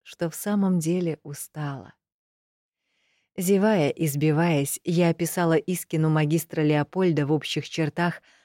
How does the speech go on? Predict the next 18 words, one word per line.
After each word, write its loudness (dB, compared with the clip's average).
старательно 0
обходя -2
в -6
своём 2
рассказе -2
причину, -2
по -2
которой 0
мы 2
прибыли 2
в 2
Изгард, -2
и -8
сама 2
не 4
заметила, 2
как -6
задремала -2